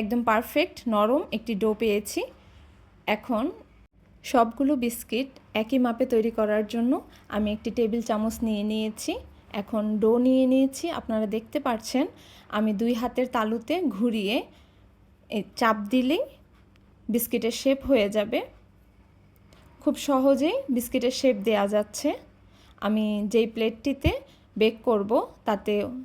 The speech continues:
তেল ব্রাশ করে নিচ্ছি। এক এক করে সবগুলো বিস্কিট দিয়ে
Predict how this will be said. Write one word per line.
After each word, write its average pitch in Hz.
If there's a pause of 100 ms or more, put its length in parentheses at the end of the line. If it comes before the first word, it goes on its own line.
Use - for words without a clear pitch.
(140)
তেল 240
ব্রাশ 240 (120)
করে 254
নিচ্ছি। 254 (2000)
এক 226 (100)
এক 233
করে 240 (180)
সবগুলো 226
বিস্কিট 240
দিয়ে 220